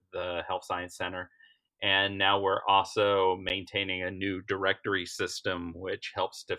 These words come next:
feed all of the profiles, uh, for our primary website. And then hopefully eventually would take the place of all of the individual, uh,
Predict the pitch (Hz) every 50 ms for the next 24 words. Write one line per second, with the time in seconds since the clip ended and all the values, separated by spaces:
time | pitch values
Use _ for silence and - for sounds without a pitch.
0 | - - 101 98 87 87 85 87 85 87 85 87 90 87 92 - - - 98 98
1 | - - 92 87 85 85 82 85 87 - - - _ - - - _ _ _ -
2 | - 87 87 85 82 82 82 - _ _ _ _ - 104 92 87 - - 139 147
3 | 143 120 107 104 95 92 92 90 87 - 98 95 98 85 82 92 92 98 101 98
4 | 95 90 104 117 120 - 110 104 101 98 92 110 110 104 - 110 107 107 104 98
5 | 92 _ _ _ _ _ _ _ - 110 107 104 104 - - 104 - - 98 -
6 | 101 98 92 - 92 90 - - 101 101 101 98 95 95 92 92 92 92 90 -
7 | 98 92 - 95 92 95 92 92 92 90 87 85 _ _ _ _ - - 92 90
8 | 90 87 85